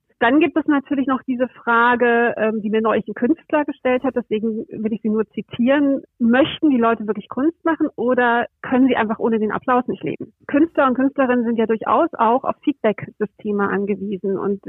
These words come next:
wenn man li-, viel live spielt, dann hat man natürlich auch eine Gewöhnung an bestimmte Feedback-Systeme, an Resonanzen in so einem Live-Erlebnisraum. Und, äh, wenn das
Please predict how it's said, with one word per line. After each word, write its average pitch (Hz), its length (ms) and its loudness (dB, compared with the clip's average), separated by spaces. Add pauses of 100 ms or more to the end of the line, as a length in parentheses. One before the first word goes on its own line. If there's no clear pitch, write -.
(120)
wenn 214 120 0
man 214 200 0
li-, 220 280 0
viel 330 160 4
live 254 260 2 (100)
spielt, 262 280 -2
dann 220 160 -2
hat 233 140 -6
man 262 120 0
natürlich 233 500 -4
auch - 240 -4
eine 226 100 0
Gewöhnung 247 540 2
an 240 160 2
bestimmte 233 480 -2
Feedback-Systeme, 214 1160 -4
an 214 160 0
Resonanzen 214 760 -2
in 226 100 0
so 220 100 0
einem 208 340 -2 (120)
Live-Erlebnisraum. 254 1300 0 (180)
Und, 233 460 0 (120)
äh, 220 80 -6 (140)
wenn 247 140 0
das 240 120 0